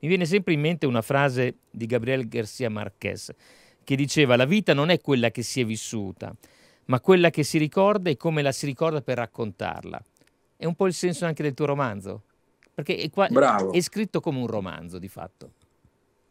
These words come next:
Speaker 2: Grazie, cioè, hai fatto una citazione stupenda, perché Marquez è uno dei miei preferiti, o Marquez. Ehm, sì, eh, in effetti anche all'inizio del, all'inizio del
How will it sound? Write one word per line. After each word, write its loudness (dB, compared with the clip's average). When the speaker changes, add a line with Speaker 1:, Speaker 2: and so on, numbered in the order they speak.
Speaker 2:
Grazie, 0
cioè, 2
hai -2
fatto -4
una 0
citazione 2
stupenda, 4
perché -6
Marquez -2
è 2
uno -8
dei -4
miei -4
preferiti, 2
o -4
Marquez. -8
Ehm, 4
sì, 8
eh, 6
in 6
effetti 6
anche 4
all'inizio 4
del, 0
all'inizio 0
del 4